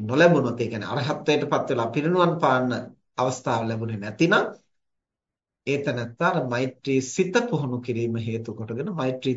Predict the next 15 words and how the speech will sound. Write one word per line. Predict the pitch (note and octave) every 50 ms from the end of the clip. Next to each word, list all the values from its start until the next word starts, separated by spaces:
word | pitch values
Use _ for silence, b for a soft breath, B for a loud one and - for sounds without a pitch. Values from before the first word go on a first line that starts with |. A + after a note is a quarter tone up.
| A2
ධානය | G#2+ B2+ C3 C3+ D3 E3+ F3+ F#3 F#3 F#3
පුහුණු | F#3 E3 D3 C#3+ C3+ A#2+
කිරීම | - C3 A#2 A#2 A#2 A2+
හේතු | A#2 A2 A2+ A2 A2 - A2
කොටගෙන | - A2 G2+ G#2+ G#2+ A2 B2+ E3+ - B B B B B _ _
බ්‍රහ්ම | A2 A#2 C3+ C3 C#3 C3+ B2
ලෝකෙහි | A#2 A#2 A2+ A2 A2+ A#2 A#2 B2 E3+
උත්පත්තිය | - - - _ A#2+ G#2+ - - A#2 A2 G#2
ලබනවා | G2+ G2 G#2 G#2 G#2 G#2+ G#2 G#2+
කියලා | - - A#2+ C#3 - - - B B B B _
මේ | _ B2 C3 B2
මෙත් | B2 C#3+ C#3+ - -
වැඩීමේ | - E3+ C#3+ B2 B2 B2 A#2+ B2 D#3+ E3+
ආනිසංස | C3+ A#2+ A#2 A#2 A#2 - - A#2+ A2+ A2+ - -
එකොළහක් | G#2+ - - E3+ F3 F3+ E3 D3+ D#3+ E3+